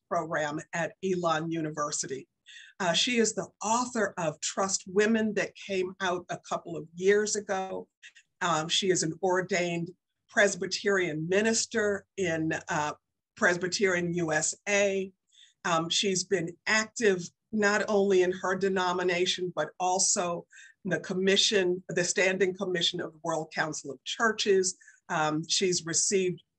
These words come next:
many awards, such as the Walter Wink Scholar Activist Award from Auburn Seminary, and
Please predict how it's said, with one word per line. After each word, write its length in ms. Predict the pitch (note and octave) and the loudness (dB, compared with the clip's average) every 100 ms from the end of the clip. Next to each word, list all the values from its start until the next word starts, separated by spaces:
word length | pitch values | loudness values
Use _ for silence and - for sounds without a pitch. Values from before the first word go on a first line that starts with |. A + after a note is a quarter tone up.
| - | -8
many 540 | G3 F#3 G3+ A3+ B3 | -4 2 4 4 4
awards, 580 | G#3 F3 E3+ E3 E3 - - | 2 2 -2 -2 -2 -4 -2
such 400 | - G3 F#3 - | 0 0 0 -2
as 300 | F#3 E3 D#3+ | 2 2 0
the 120 | F3 | -4
Walter 460 | E3 E3 E3 E3+ F3+ | -4 -2 0 0 -2
Wink 300 | F3 F3 - _ - - | -2 -2 -4 _ -20 -8
Scholar 600 | - - G3 F3+ F3 - F#3 | -4 2 4 4 0 -4 0
Activist 600 | G3 G3+ G3+ G3 F#3+ - | 0 0 -2 0 -2 -4
Award 480 | F#3 F3 F#3 F#3 F#3 | -6 -2 -2 -2 -6
from 200 | - E3+ - | -10 -10 -2
Auburn 340 | E3 D#3+ D#3 | 0 0 -2
Seminary, 840 | D#3 - G3+ G#3 G3+ F#3+ F#3+ F#3 F#3 - - _ _ | -2 0 2 2 0 2 2 -2 -4 -12 -20 _ _
and 420 | F#3 E3+ E3 D#3+ | 0 2 4 0